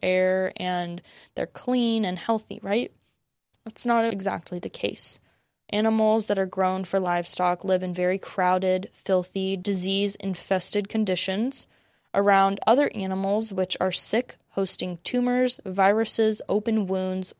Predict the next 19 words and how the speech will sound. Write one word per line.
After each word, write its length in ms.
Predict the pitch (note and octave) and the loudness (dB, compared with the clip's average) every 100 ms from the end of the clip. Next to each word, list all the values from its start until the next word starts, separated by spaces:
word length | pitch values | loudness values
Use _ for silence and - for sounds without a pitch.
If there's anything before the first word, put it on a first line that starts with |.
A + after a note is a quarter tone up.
| - | 0
or 180 | F#3+ - | 2 2
are 80 | |
even 380 | - A3 A3+ F#3 | -2 -2 -2 -2
dead. 340 | E3+ F3 E3+ F3+ _ _ _ _ _ _ | -2 -2 -2 -6 _ _ _ _ _ _
The 60 | G#3+ | 2
bacteria 680 | G#3+ A3+ - C4 D4 C#4 G3+ | 2 2 -2 -2 2 2 0
formed 560 | - A3 G#3 F#3 F#3 - | 0 0 2 0 -4 -2
as 180 | G3 G3 | -2 0
a 60 | |
result 640 | G3 F#3+ - F#3+ B3+ - - _ _ _ _ _ _ _ _ - | -2 -2 0 0 0 -4 -12 _ _ _ _ _ _ _ _ 2
is 240 | A3+ G#3 | 4 4
leading 580 | G#3+ G3 G#3+ A#3 G#3+ G3+ | -2 -2 0 0 -2 -4
to 140 | - - | -8 -8
antibiotic-resistant 1600 | G3 G3 - G3+ G3+ G3 F#3+ F3 F3+ F3 - F#3+ F3+ F3+ G3 - | -4 -4 -2 -2 0 2 2 2 0 -2 -4 -4 -2 -4 -6 -6
strains 400 | - F#3+ F3 F3+ | -4 -2 -2 -2
of 100 | G#3 | -2
bacteria, 760 | A3 A#3 - F#3 F3+ F#3 G3 G#3+ | 0 -2 -4 -2 0 0 0 -4
which 380 | F#3+ F3+ - - | -4 -4 -6 -4
humans 520 | B3 G#3 F#3 F#3 | -2 -2 -4 -6